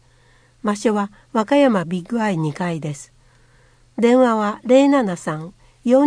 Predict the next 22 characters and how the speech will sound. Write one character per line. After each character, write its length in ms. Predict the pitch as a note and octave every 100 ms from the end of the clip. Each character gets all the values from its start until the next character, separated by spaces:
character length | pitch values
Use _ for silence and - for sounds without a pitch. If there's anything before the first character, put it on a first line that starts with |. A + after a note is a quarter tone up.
| D4+
二 320 | D4 A3+ F#3
一 240 | - G#3
の 260 | F#3 E3 -
七 320 | G3+ G#3+ B3+
八 280 | B3 B3+ -
三 320 | - F3 E3+
零。 300 | E3 D#3 C#3 - _ _ _ _ _
フ 120 | C#4+
ァ 40 |
ッ 20 | C#4+
ク 160 | -
ス 140 | - F3+
は 240 | D#3+ A#3
零 240 | A#3 B3 C4+
七 280 | C4+ G3+ F3
三 360 | F#3 D#3 D#3+ _ _ -
四 280 | A#3 C4+ C#4+
三 380 | - C4 A3
五 140 | F3+ F#3
の 220 | D#3+ E3
五 300 | F#3+ A#3 B3+
四 160 | B3+